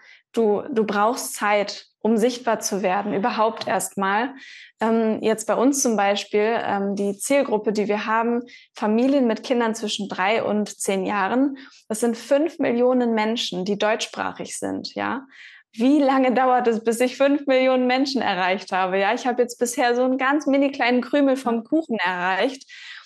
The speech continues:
Speaker 1: und es braucht Zeit und es ist auch
Speaker 2: Absolut.
Speaker 1: okay.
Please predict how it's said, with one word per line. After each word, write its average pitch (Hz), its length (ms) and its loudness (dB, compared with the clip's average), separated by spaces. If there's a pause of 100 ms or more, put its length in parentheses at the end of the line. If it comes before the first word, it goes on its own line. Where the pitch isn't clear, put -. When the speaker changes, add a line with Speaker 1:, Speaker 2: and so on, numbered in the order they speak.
(220)
Speaker 1:
und 240 160 2
es 226 180 -2
braucht 208 460 -2
Zeit - 480 -4 (240)
und 214 160 0
es 214 120 -2
ist 214 140 0
auch 214 140 2
Speaker 2:
Absolut. - 20 0
Speaker 1:
okay. 196 420 0